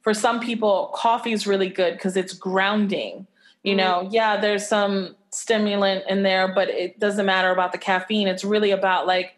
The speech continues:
Speaker 1: what your body needs in that moment. And if your body's shutting down and you're choosing coffee,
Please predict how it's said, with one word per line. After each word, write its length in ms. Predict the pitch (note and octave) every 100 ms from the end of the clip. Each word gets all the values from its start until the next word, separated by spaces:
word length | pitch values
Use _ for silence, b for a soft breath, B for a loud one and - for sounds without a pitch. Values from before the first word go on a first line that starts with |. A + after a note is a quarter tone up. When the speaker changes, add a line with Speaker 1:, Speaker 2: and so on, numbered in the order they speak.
| b b b -
Speaker 1:
what 220 | A3 A3
your 100 | G#3+
body 320 | G3+ G3 F#3
needs 280 | F#3+ G3 G3
in 100 | F3+
that 200 | F3 -
moment. 400 | F#3 F#3 E3+ F3+ - _ B B
And 120 | G3+
if 80 | G3
your 120 | G#3+ G3+
body's 340 | G3+ G3+ G#3
shutting 360 | - G#3+ G#3 F#3+
down 540 | F3+ F3+ G#3 A#3+ C4+ - b b b -
and 220 | G#3 G#3
you're 140 | G3 G3
choosing 420 | - A3+ G#3+ G3
coffee, 560 | - G3 G#3+ B3 B3+